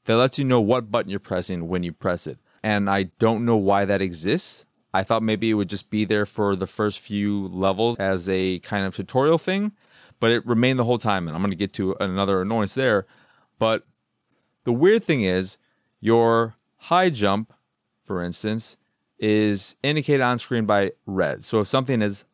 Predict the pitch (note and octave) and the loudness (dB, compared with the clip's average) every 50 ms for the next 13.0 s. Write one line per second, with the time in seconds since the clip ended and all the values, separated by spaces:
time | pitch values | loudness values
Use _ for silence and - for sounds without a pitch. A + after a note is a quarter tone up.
0 | _ - A2+ A2 - D#2 A2 G#2 G2 F#2+ F#2+ F#2 F#2 G2+ A2+ A#2+ B2+ A2+ G#2+ F#2+ | _ 0 0 0 0 0 0 0 0 0 -2 -2 0 2 2 2 2 2 0 0
1 | G2+ G2 G2 G2 F#2 - _ - G#2+ F#2+ F#2 F#2+ F#2+ F#2+ - G2+ F2+ - - - | 0 0 -2 -2 -4 -8 _ -6 -4 -2 -2 -2 -4 -4 -6 -8 -10 -8 -4 -4
2 | G2 F#2+ F2+ F#2+ G#2 _ _ - - - A#2+ A#2 A2+ A2 G2+ G#2 F2+ E3 - _ | -4 -2 -4 -6 -10 _ _ -10 -2 0 0 2 0 0 0 -2 -2 -2 -4 _
3 | - G2+ F#2 F2 D#2+ D#2 D#2 D#2 - - _ _ - A#2 A2 G2+ D#3 E3+ E3 - | -4 -4 -4 -4 -4 -6 -6 -8 -8 -10 _ _ -2 -2 0 0 0 -2 0 0
4 | C#3+ B2 A2 - - - G3+ A#3+ B3+ - - - G2 F#2+ G#2 C#3 F#3 F#3 _ _ | -2 -4 -4 -4 -2 0 0 0 0 -2 0 2 4 4 4 4 2 0 _ _
5 | _ _ _ _ _ _ _ - B2+ B2+ A#2+ B2+ B2 A#2 A#2+ D3+ F#3 A3 A#3 E3+ | _ _ _ _ _ _ _ -4 -2 0 2 2 0 2 2 2 2 2 2 2
6 | - F2 - - C#2 D2 - _ _ _ _ - G2 F#2+ - - G#2+ G#2+ G#2 G#2 | 0 -2 -2 -6 -14 -20 -20 _ _ _ _ -4 -4 -4 -2 0 0 2 2 2
7 | G2+ G2 - - _ _ - G#2 G2+ A2 G#2+ G2+ G#2+ D#3+ G3+ G#3 F3 G#2+ - E2+ | 0 -4 -8 -16 _ _ -14 -6 -4 -2 -2 0 0 0 0 0 -2 -2 -2 -4
8 | D2 D#2 D#2 D2+ D#2+ D#2+ C#2+ C#2+ - - C#2 C2+ - - F2+ F2+ - - F2 E2 | -4 -4 -6 -8 -8 -8 -8 -10 -10 -12 -14 -14 -12 -12 -12 -12 -8 -8 -10 -8
9 | E2 F2 F#2 A#2 F3 - A#3+ G3+ F3+ G#3 A#3+ A3+ D#3 F#2 E2+ F2+ A#2 C3+ _ _ | -8 -4 -2 0 0 0 0 0 2 2 0 0 0 -2 -2 -4 -6 -8 _ _
10 | _ - D3 E3 D#3 C3 F3 G3+ G3 F3+ C#3+ A#2 B2+ C3+ C3+ C3+ B2 - A#2 B2+ | _ -2 0 2 4 4 4 4 4 2 2 4 4 4 4 4 2 2 2 0
11 | B2 A#2+ - - C3 A#2 G#2 - - F3 G#3 A3 - - G2+ F#2 F#2+ G2+ G2+ - | 0 -2 -4 -4 -4 -4 -2 -2 -2 -2 -2 -2 -2 -2 0 0 2 0 0 -2
12 | - _ _ _ - - A2+ A#2 A2+ A#2 C3+ F#3+ A3+ A3 G3 - G#2+ F2 D2+ - | -4 _ _ _ -8 -6 -2 -2 0 0 2 2 0 0 -2 -2 -4 -4 -4 -4